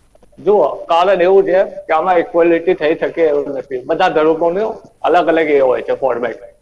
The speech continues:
ડાયવોર્સનું જે ફોર્મેટ છે એ ખાલી મુસ્લિમ સમાજમાં જ છે, બાકી યહૂદી કે બીજા પેલાઓમાં નથી. બરોબર? બીજી વાત કે લાગુ, જ્યાં આ સિ-, સિવિલ કોડ લાગુ કર્યો છે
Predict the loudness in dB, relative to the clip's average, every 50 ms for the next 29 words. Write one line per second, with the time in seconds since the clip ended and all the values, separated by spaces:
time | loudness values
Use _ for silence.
0 | _ _ -20 _ _ _ _ _ _ _ _ -8 -2 0 2 2 2 2 0 0
1 | 0 0 0 2 2 2 2 2 0 0 0 0 -2 -4 -2 -2 -2 -2 -2 -2
2 | -2 -2 -2 -2 -4 -6 -4 -2 -2 -2 -2 -4 -4 -4 -4 -4 -2 -2 -2 0
3 | 0 -2 -2 -2 -4 -6 -4 -2 -2 -2 -4 -4 -8 -18 -8 -2 -2 -2 0 0
4 | -2 0 0 2 2 2 2 2 2 2 0 0 0 0 -2 -4 -6 -6 -6 -4
5 | -4 -2 -2 -2 0 0 0 2 2 2 0 0 0 -2 -2 -2 -6 -8 -8 -6
6 | -8 -8 -8 -8 -12 _ _ _ _ _ _ _ _ _ _ _ _ _ _ _
7 | _ _ _ _ _ _ _ -8 -4 -2 0 0 -2 -4 -8 -20 _ _ _ _
8 | _ _ _ _ _ -4 -2 -2 0 0 2 2 2 2 0 -2 -8 -20 -20 _
9 | _ _ _ _ _ _ _ _ _ _ _ _ _ _ _ _ _ _ _ -2
10 | 2 2 2 2 0 -2 -8 _ _ _ _ _ _ _ _ _ _ _ -6 -2
11 | 0 0 0 2 2 0 0 0 -2 -8 -14 _ _ _ _ -8 -2 0 0 2
12 | 4 2 2 2 0 0 -2 -2 -2 -2 -4 -10 -8 -4 -2 2 2 2 2 2
13 | 2 0 0 2 2 2 2 2 2 0 -2 0 0 2 2 2 2 0 -2 -2
14 | -4 -8